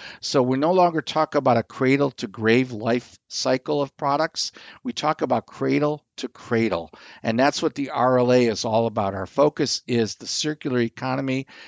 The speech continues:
We consider our members to be the cornerstone of that circular economy because things come back.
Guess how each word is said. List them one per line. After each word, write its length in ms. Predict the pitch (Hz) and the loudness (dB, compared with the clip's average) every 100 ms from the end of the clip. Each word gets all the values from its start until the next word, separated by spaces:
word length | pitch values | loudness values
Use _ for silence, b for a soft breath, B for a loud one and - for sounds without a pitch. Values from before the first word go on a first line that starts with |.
| B | B
We 120 | 120 117 | -4 -2
consider 520 | 131 113 - 135 123 | -4 -4 -2 0 2
our 120 | 110 | 0
members 540 | 110 127 139 139 123 | 0 0 0 0 -2
to 180 | - 123 | -6 -8
be 320 | 113 123 120 | -2 2 2
the 140 | 113 120 | 0 -4
cornerstone 1080 | - - 165 151 113 - - 101 92 87 78 B B B - | -10 -4 -2 -2 -4 -6 -4 -4 -4 -8 -14 B B B -2
of 260 | 127 113 117 | 0 0 0
that 200 | 110 - | 0 -2
circular 540 | - 135 117 123 113 | -2 -4 -4 -4 -2
economy 560 | 107 - 117 110 101 90 | -2 -4 -4 -2 -4 -8
because 400 | 107 - 110 - | -8 -2 -2 -2
things 380 | 147 170 180 | 0 0 -2
come 320 | - 160 156 143 | -6 -2 0 2
back. 420 | 135 82 - | 0 -2 -12